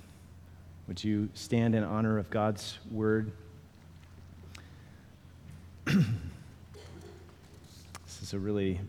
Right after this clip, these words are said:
powerful passage, and I think God has some important things to say to us this morning. So let's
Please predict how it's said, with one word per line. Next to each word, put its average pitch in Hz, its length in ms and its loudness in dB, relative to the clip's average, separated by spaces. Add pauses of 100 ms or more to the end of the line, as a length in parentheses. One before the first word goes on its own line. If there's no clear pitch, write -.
(120)
powerful 110 380 4
passage, 113 720 4
and 92 520 2 (1120)
I - 40 -18
think - 220 -4
God 98 220 0
has 95 180 0
some 92 240 -2
important 92 400 -2
things 98 260 -4
to 98 100 -4
say 95 200 0
to 90 140 -2
us 95 140 -4
this - 200 -10
morning. 95 240 -2
So 98 200 -6
let's - 500 -4